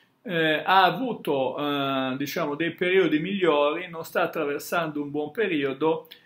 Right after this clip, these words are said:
e durante l'inverno, eh, dovrà fare delle scelte ponderate, non tanto basate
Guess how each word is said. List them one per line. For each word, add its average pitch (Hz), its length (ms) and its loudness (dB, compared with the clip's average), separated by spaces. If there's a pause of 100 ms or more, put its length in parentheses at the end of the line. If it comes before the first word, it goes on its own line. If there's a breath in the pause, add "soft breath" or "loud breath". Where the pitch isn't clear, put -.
(140 loud breath)
e 185 360 2
durante 170 480 0
l'inverno, 151 1080 -2
eh, 143 60 -8
dovrà 160 340 0
fare 165 360 0
delle 139 220 -4
scelte 160 460 -2
ponderate, 156 800 -2
non 185 360 -8
tanto 180 320 -8
basate 147 840 -2